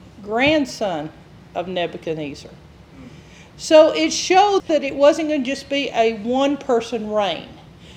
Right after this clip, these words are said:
that just one king was gonna come in, but it would have some lasting time to it. So Jeremiah talks about Nebuchadnezzar and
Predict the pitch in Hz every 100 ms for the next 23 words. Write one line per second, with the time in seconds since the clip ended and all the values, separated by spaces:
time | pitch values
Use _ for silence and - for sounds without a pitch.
0 | - 233 233 262 247 226 254 339 - 320
1 | 294 269 277 277 277 247 240 208 196 202
2 | - - - 247 247 262 196 254 254 247
3 | 226 220 247 262 - 233 226 - 214 202
4 | 190 175 151 - 240 240 - - - 240
5 | 311 381 339 262 269 262 269 269 269 240
6 | 233 220 233 269 - 302 233 233 247 262
7 | - - - - 226 247 254 254